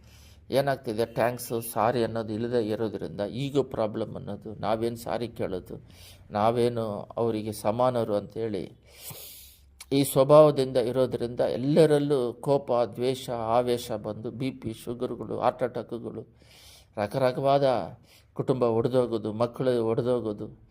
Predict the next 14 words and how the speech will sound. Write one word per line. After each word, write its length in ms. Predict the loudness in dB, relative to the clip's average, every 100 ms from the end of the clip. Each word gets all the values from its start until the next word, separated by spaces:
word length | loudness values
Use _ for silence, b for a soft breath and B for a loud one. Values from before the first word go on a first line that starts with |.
| B B B B B -2
ಒಂದು 180 | 0
ಮಾತು 340 | 4 4 4 2
ಹೇಳಿದ್ರೆ 320 | 4 2 0
ಮಕ್ಕಳು 400 | 0 -4 -4 -4
ತಡ್ಕೊಳಕ್ಕಾಗ್ತಾ 840 | -2 -4 -2 -4 -2 -8 -8 -6
ಇಲ್ಲ. 180 | -6 -6 -12 -16 _ -20 0
ಕಾರಣ 300 | 2 2 0
ಇವೆಲ್ಲ 320 | -2 -2 -2
ಈಗೋ 380 | 0 0 0 -2
ಪ್ರಾಬ್ಲಮ್, 800 | -2 -2 -2 -8 -10 -20 _ 0
ಸೈತಾನನ 440 | 2 2 -2 -4
ಸ್ವಭಾವಗಳು 720 | -4 -4 4 4 4 0 -4
ಅಧಿಕವಾಗ್ತಾ 720 | -2 -4 -4 -4 -2 -4 -6 -12
ಇದೆ. 300 | -12 -20